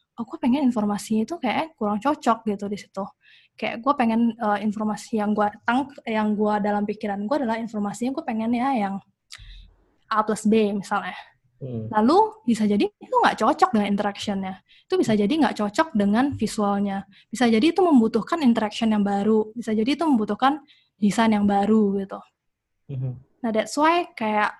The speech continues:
Speaker 1: eh, hal-hal seperti itu. Dan bisa juga jadinya kayak ketika lu involve dari awal, lu kan udah tahu kan. Lu mau bikinnya tuh seperti apa gitu kan. Story-nya tuh seperti apa. Informasinya tuh seperti apa.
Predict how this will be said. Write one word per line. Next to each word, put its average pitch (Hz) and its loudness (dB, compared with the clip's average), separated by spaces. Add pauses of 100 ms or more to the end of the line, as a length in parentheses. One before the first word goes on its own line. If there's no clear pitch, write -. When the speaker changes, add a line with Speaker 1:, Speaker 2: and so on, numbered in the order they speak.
(160)
Speaker 1:
eh, 214 0 (840)
hal-hal 247 4
seperti 247 -2
itu. 254 2
Dan 220 4
bisa 226 2
juga 226 2
jadinya 208 2 (560)
kayak 220 -2
ketika 247 -4
lu 220 0
involve 277 -2
dari 202 2
awal, 208 0
lu - -2
kan 381 -2
udah 233 -2
tahu 196 0
kan. 196 -6 (480)
Lu 339 0
mau 202 2
bikinnya 285 -4
tuh 339 -12
seperti - -10
apa 190 0
gitu 190 -10
kan. 196 -8
Story-nya 202 -6
tuh 277 -10
seperti 190 -12
apa. 190 -10
Informasinya 214 -4
tuh 285 -8
seperti 214 -8
apa. 196 -6